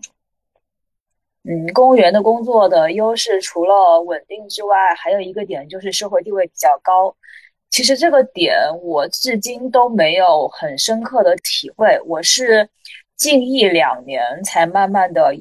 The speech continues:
Speaker 2: 看到了身边的其他的一些朋友，我才会有一些对比。特别是在一些企业工作的朋友们，他们就说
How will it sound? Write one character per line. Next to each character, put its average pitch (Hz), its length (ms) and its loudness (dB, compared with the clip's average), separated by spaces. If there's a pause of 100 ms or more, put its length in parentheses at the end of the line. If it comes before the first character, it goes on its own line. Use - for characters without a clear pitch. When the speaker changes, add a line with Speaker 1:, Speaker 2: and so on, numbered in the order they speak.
(380)
Speaker 2:
看 240 260 -2
到 214 160 4
了 180 140 4
身 233 200 -6
边 247 160 -6
的 226 160 0
其 175 160 -8
他 214 240 -4
的 226 80 -4
一 175 40 -6
些 185 140 -4
朋 - 380 -18
友， 202 240 2
我 151 180 -4
才 143 220 -4
会 175 220 0
有 139 140 -6
一 160 80 -6
些 180 160 -4
对 196 340 -4
比。 - 380 -16 (680)
特 269 160 2
别 240 160 4
是 240 280 -2
在 226 500 2 (300)
一 220 100 -10
些 247 200 -2
企 - 340 -8
业 226 280 0
工 202 240 -4
作 196 160 0
的 170 120 0
朋 151 200 -8
友 170 120 2
们， 147 260 -4
他 175 160 -6
们 170 160 -10
就 170 160 -6
说 175 320 0